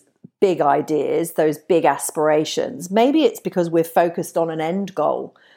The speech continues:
Often it can be. Maybe it's, um, an end goal like a fitness goal or a weight loss goal.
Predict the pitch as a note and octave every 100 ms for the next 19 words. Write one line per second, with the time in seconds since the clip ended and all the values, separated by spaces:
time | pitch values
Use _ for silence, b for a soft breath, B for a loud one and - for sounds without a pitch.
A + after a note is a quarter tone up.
0 | b b _ G#3+ G#3+ A3 - - F#3 G#3
1 | D#3+ C3+ C#3+ b b b - F3+ F3+ E3+
2 | F3 - - - - - E3 E3 E3 D#3+
3 | D#3 D#3 - - _ - F3 F#3 F3+ F3
4 | - F3 E3+ E3+ E3 - F3+ E3+ E3+ -
5 | - _ E3+ E3 D#3+ - - C4+ - D#3+
6 | D3 C3+ A#2 - F#3 F#3 E3 C4+ D4 D3+
7 | D3+ - D3 C#3+ C3+ -